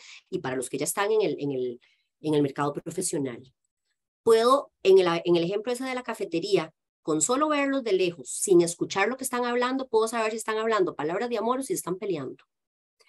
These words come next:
Oigan qué impresionante, el lenguaje no verbal inclusive predice en una elección presidencial cuál candidato tiene más posibilidades de ganar.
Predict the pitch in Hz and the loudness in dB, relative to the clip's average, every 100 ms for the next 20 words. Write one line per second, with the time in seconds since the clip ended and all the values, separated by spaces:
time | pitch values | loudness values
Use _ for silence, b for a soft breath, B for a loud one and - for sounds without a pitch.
0 | b b - 220 269 269 269 254 240 226 | b b 0 2 2 0 -2 -4 -4 -2
1 | 208 190 160 156 175 240 247 240 220 233 | 0 2 0 0 -2 -2 -2 -2 -2 -4
2 | 233 180 208 220 240 - 190 190 240 233 | -4 -6 -2 -4 -4 -2 0 0 0 -2
3 | 160 147 170 202 190 - 190 190 226 214 | -2 0 0 -2 -4 -2 -2 -2 -10 -4
4 | 190 160 185 220 - 170 170 202 165 165 | -2 -2 -4 -6 -4 -4 -4 -4 -2 -2
5 | 185 - 233 - 170 165 175 202 202 180 | -4 -8 -14 -2 0 0 -2 -6 -4 -2
6 | 151 143 156 180 160 147 143 | -2 -4 -4 -6 -6 -8 -10